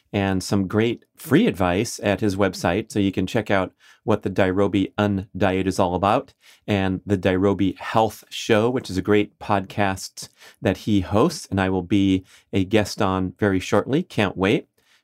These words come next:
But we have a lively conversation about pursuing athletic goals, uh, and making adjustments, age-appropriate adjustments to your regimen and to your goal setting so that your pursuits can align with your health and longevity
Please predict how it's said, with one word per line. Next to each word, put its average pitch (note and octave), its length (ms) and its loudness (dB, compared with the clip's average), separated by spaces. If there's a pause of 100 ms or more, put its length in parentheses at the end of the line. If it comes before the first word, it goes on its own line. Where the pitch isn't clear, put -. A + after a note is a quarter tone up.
(100)
But G#2 240 0
we G#2+ 140 0
have G#2+ 200 2
a G2 140 0
lively C3 500 0 (200)
conversation B2 880 0 (360)
about G#2+ 640 0
pursuing A#2+ 480 0
athletic A2+ 440 0
goals, C3 420 2 (320)
uh, G#2+ 320 -2
and A2 180 2
making C3 320 2
adjustments, C#3+ 800 0
age-appropriate B2 720 2
adjustments A#2+ 540 -2
to A#2 120 -2
your G2+ 200 2
regimen A2 600 0 (360)
and G#2+ 180 -4
to A#2 80 -2
your G#2 120 4
goal A2+ 220 2
setting A2+ 340 0
so G#2 180 0
that G2 180 2
your G#2 400 0 (400)
pursuits A2+ 460 0
can A2+ 180 -2
align G#2 460 0
with G#2+ 180 0
your F#2+ 100 2
health C3+ 420 0
and G2+ 120 -4
longevity G#2 680 0